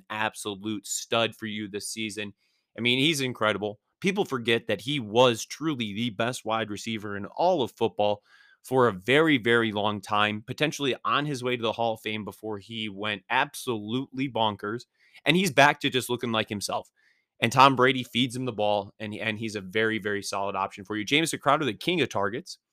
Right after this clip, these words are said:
king of ta-, king of targets, and the king of not a lot of production. But Darrell Williams has taken over the backfield with the injury to Clyde Edwards-Helaire. So you have a starting running back for Kansas City, and that's always a good, solid move,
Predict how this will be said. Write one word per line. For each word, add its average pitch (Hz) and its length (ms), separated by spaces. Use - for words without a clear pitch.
king 147 140
of 143 60
ta-, 147 240
king 185 160
of 170 80
targets, 175 320
and 120 240
the 104 80
king 180 360
of 104 320
not 110 340
a 120 80
lot 113 360
of 104 320
production. - 460
But 151 220
Darrell 151 320
Williams 143 460
has 127 160
taken 127 320
over 117 140
the 107 80
backfield 120 680
with 101 320
the 110 140
injury 104 560
to 101 380
Clyde 107 360
Edwards-Helaire. 104 800
So 113 100
you 107 100
have 110 140
a 101 60
starting 117 400
running 107 280
back 110 200
for - 160
Kansas 98 520
City, 117 300
and 101 240
that's - 420
always 160 340
a 143 40
good, 104 340
solid 107 360
move, 110 240